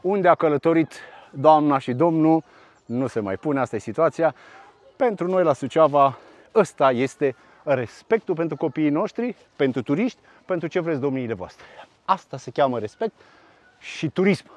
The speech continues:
în mintea celor de la Primăria Suceava. Îl felicit pe domnul Lungu, îi urez sănătate, să-și aducă copiii pe aici, nepoții, să-și plimbe, să-și, uh, alerge. Ar fi frumos, nu, Ticșoră? E un bunic responsabil, nu?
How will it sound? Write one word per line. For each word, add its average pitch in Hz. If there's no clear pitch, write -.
în 127
mintea 170
celor 160
de 123
la 120
Primăria 123
Suceava. 101
Îl 185
felicit 143
pe 113
domnul 110
Lungu, 277
îi 160
urez 147
sănătate, 170
să-și -
aducă 151
copiii 127
pe 110
aici, 170
nepoții, 147
să-și 131
plimbe, 196
să-și, 135
uh, 117
alerge. 156
Ar 127
fi 330
frumos, 370
nu, 170
Ticșoră? 185
E 127
un 123
bunic 202
responsabil, 180
nu? 180